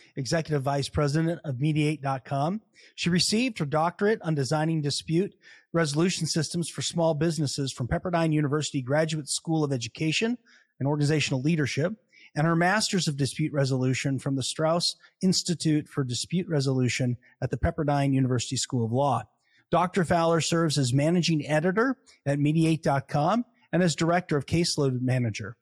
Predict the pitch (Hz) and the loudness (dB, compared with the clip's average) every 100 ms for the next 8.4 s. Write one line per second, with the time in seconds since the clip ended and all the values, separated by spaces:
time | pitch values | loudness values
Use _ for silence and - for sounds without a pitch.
0 | _ - - 180 156 190 175 180 151 - | _ -20 -4 -2 0 0 2 0 0 0
1 | 170 185 170 170 170 147 - - 175 185 | -2 0 2 2 2 0 -2 0 0 0
2 | - 147 131 147 180 185 185 190 190 208 | -2 -2 0 0 -2 -2 0 0 2 0
3 | 202 - - - 180 151 151 139 - 143 | -2 -14 -14 0 2 4 4 0 2 2
4 | 139 156 143 110 107 _ _ _ - - | 2 2 0 -2 -6 _ _ _ -20 -20
5 | - - 202 165 170 196 214 214 - 233 | -12 2 4 6 4 6 4 4 2 0
6 | 185 175 147 160 180 - 165 170 170 175 | 2 2 4 2 0 0 0 0 0 2
7 | 160 156 143 151 - 165 147 - 147 - | 2 2 2 0 -2 0 0 -2 -4 -2
8 | 196 165 - - | 0 0 -2 -10